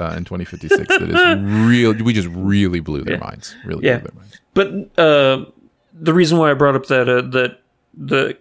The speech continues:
Speaker 2: the nun emergency room, uh, uh, what would you call it? Just the, this weird relationship with faith and,
Speaker 1: Mm-hmm.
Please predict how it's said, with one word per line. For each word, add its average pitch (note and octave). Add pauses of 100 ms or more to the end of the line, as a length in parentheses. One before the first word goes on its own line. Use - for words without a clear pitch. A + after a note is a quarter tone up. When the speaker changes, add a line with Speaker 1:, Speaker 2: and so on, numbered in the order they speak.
(340)
Speaker 2:
the D3
nun C#3+ (100)
emergency C3+
room, B2+
uh, - (680)
uh, - (240)
what C#3
would C3
you C#3
call D3
it? C#3+
Just C#3+
the, C3+ (1600)
this C#3+
weird F3 (120)
relationship C#3
with C3
faith D3
and, C3
Speaker 1:
Mm-hmm. G2+